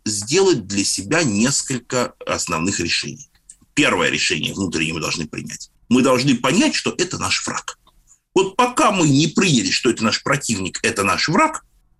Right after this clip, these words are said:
а мы все время задаем себе вопрос: "А может, они нам не противник? А может, они нам не враг?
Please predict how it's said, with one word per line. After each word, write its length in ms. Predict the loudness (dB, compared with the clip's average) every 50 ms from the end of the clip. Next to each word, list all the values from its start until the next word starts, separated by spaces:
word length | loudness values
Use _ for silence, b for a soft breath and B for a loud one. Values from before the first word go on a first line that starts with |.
| _ 0
а 100 | 2 4
мы 120 | 4 4
все 220 | 4 4 4 2 4
время 180 | 4 4 4
задаем 260 | 4 4 4 4 4
себе 180 | 4 4 2 0
вопрос: 280 | 0 -2 -2 -4 -4 -2
"А 100 | 0 0
может, 360 | 2 4 4 4 2 2 0
они 120 | 0 0 0
нам 120 | 0 2
не 160 | 2 0 0
противник? 720 | 0 -2 -4 -4 -2 -2 -2 -2 -2 -2 -8 -10 -10 B B B B B B B 0
А 100 | 4 6
может, 360 | 6 6 6 6 4 2 0
они 180 | 2 2 4 4
нам 260 | 4 4 4 4 4
не 100 | 2 0
враг? 600 | 0 0 0 2 2 4 4 2 2 0 -4 -14